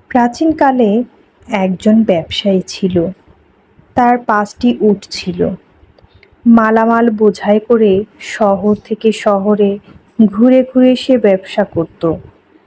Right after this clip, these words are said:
একবার কাজ থেকে ফেরার পথে অনেক রাত হয়ে গেল। সে বিশ্রামের জন্য নিকটবর্তী একটা সরাইখানায় থামল এবং বাইরের গাছে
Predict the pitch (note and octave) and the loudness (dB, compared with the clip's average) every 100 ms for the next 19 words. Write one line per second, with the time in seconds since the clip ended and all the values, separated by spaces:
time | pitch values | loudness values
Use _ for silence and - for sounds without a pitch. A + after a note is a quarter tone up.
0 | _ _ G#3 F#3+ F3+ G#3+ G3 F#3 G#3 - | _ _ 0 0 0 -2 -2 -4 -10 -16
1 | _ _ - F#3 E3+ - - G#3 A#3+ A#3+ | _ _ -4 -2 -4 -10 -10 -2 -2 0
2 | G#3 F#3+ F#3 F#3 G#3+ - A3 G3+ - _ | 0 2 0 0 -2 -2 -2 -2 -6 _
3 | _ _ A#3+ C4 D4 C4+ A3 F#3 F3+ - | _ _ 2 2 2 2 2 0 -2 -2
4 | F3 E3 E3 D3+ D#3 - _ _ _ _ | 0 0 -2 0 -4 -6 _ _ _ _
5 | _ _ - - G#3+ F3+ F#3+ G3 - G3+ | _ _ -20 0 0 2 0 0 -2 2
6 | G3+ F#3+ - G3+ F#3+ F#3+ F#3+ G3+ - _ | 2 0 0 2 4 4 2 0 -10 _
7 | _ _ A3 A3 A3 B3 A#3+ B3+ B3 B3 | _ _ 2 2 2 -2 0 0 0 0
8 | C4+ - G3+ - A3 - G3+ F#3 F#3 - | 2 2 -2 -4 -4 0 0 2 -2 0
9 | G3+ G#3 G#3 - F#3 F#3+ G3 G3 - _ | 0 0 -2 -2 2 2 2 0 -6 _
10 | _ _ _ - A#3+ A#3+ B3+ G3 G3 F#3+ | _ _ _ -2 0 4 4 4 2 2
11 | G3 A#3 A#3 G3+ G3 - A3 F#3 | 2 2 2 0 -2 -4 -2 -2